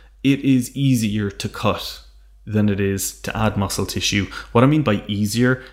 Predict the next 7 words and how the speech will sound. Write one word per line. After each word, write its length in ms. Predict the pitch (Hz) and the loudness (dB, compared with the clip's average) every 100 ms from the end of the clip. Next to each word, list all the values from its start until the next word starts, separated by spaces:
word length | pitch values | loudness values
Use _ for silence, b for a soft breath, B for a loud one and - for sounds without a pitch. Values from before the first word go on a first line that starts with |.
| B | B
is 160 | 113 104 | -2 0
it 160 | 104 | -2
takes 800 | - - 120 113 - - - - - | -6 -2 -2 -2 -4 -4 -10 -20 -2
less 640 | 107 107 - - - - - | 0 0 0 -4 -8 -18 -14
time 540 | - - 107 104 101 98 B B - | -6 0 2 2 0 -4 B B -6
to 160 | - | -4
cut. 400 | 104 - - - | -2 -2 -2 -4